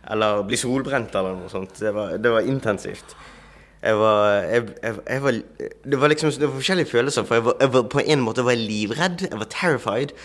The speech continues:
men samtidig så var det, var jeg ikke redd. Det var liksom, det var så, jeg vet ikke hvordan du kan være livredd, men ha en intens ro samtidig, liksom, men det var, det var, det var, det var en veldig sær følelse, da. Og, eh,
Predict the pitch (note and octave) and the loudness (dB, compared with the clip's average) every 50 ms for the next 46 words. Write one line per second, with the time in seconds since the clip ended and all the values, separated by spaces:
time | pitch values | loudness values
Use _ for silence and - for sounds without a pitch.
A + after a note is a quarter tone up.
0 | - - - - - B2 A#2+ D#3 D#3+ D#3 G3 F#3 D3+ C3 A#2 C#3+ C3+ B2+ - - | -20 -20 -20 -8 -6 -2 0 0 -2 0 0 -2 -2 -2 -2 -4 -6 -8 -10 -10
1 | - A#2+ C3 C3+ A2+ G#2 - - - - - C3 C#3+ C3 - - _ _ C#3 - | -2 0 0 0 0 -2 -10 -14 -20 -14 -8 -8 -8 -8 -8 -14 _ _ -12 -10
2 | - - - - - - - - - - - - _ _ _ _ _ _ - - | -10 -8 -10 -10 -12 -12 -14 -14 -16 -18 -20 -20 _ _ _ _ _ _ -20 -20
3 | - _ _ - C#3 C#3+ C#3 C3+ - D3 C#3+ C3+ C3 F#2+ G#2+ B2+ B2+ C3 C3 C3 | -20 _ _ 2 2 2 2 2 2 2 2 2 0 0 0 2 2 2 2 2
4 | - - - - - _ - - - - - C3+ C3+ E3+ - - - - D#3+ D#3+ | -2 -8 -10 -14 -20 _ -20 -20 -10 -2 0 2 2 2 0 0 -2 2 2 2
5 | D3 C3+ C#3+ C3+ B2+ A#2+ A#2 B2 C3 C#3 C3+ C3 A#2+ G#2 F#2+ G2+ G#2 B2+ C#3 B2 | 2 2 2 2 2 2 2 0 0 0 2 0 0 0 0 -4 -4 0 0 0
6 | A2+ G#2 A2+ A2 - D3+ C3 A#2+ A2 - - G#2+ A#2+ A2+ G2 - A2+ G#2+ G#2 G2+ | 0 -2 -4 -6 -2 -2 -4 -2 -4 -8 -8 -6 -6 -6 -2 -2 -2 -2 -2 -2
7 | - A2+ A2 G#2 F2 - - - G2+ G#2 A2 A2+ B2+ C3+ C3 B2+ B2+ B2+ A#2 G#2+ | -2 0 0 0 -2 -4 -4 -4 -2 -2 2 2 4 4 6 6 4 4 4 2
8 | G#2 G#2+ G#2+ G#2+ A#2 A#2 A2+ G#2 - - - - _ _ A#2 A2+ A2 G#2+ G#2+ G#2+ | 0 -2 0 0 2 0 0 0 -2 -8 -14 -20 _ _ -2 2 2 2 2 2
9 | G2+ G2 F#2+ G2 A2 A#2+ B2 A#2+ G#2 A2+ G#2+ A2+ A2 - - A2+ G#2+ G#2 G#2 - | 0 -2 -4 -4 -2 0 0 0 0 0 -2 -2 -4 -2 -2 -2 -2 -2 -2 -2
10 | G#2 G2 G#2 A2 A2+ G2+ G2 G#2+ - - - - - - - - - - - - | -4 -4 -4 -8 -6 -6 -6 -8 -8 -14 -20 -20 -20 -20 -20 -18 -18 -18 -18 -18
11 | - - - - - B2 B2 A#2+ A2+ A2 A#2 A2+ A2 G#2+ G#2 | -20 -20 -16 -4 0 2 2 2 4 2 2 4 4 4 0